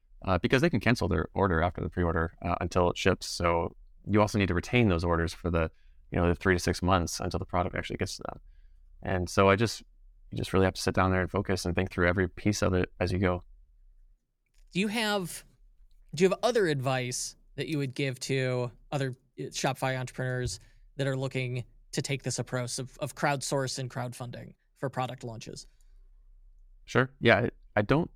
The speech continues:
Speaker 1: think you can do any of it unless you have a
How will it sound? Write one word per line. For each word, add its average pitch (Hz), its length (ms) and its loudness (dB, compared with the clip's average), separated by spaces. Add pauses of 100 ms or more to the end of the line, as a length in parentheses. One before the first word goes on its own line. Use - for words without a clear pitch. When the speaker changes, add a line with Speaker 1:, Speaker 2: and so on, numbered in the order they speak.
Speaker 1:
think 123 300 0
you 107 120 2
can 107 220 0
do 101 340 2
any 104 220 4
of 82 140 4
it 85 200 2 (160)
unless 92 420 2
you 95 100 2
have 90 400 0 (240)
a 90 120 0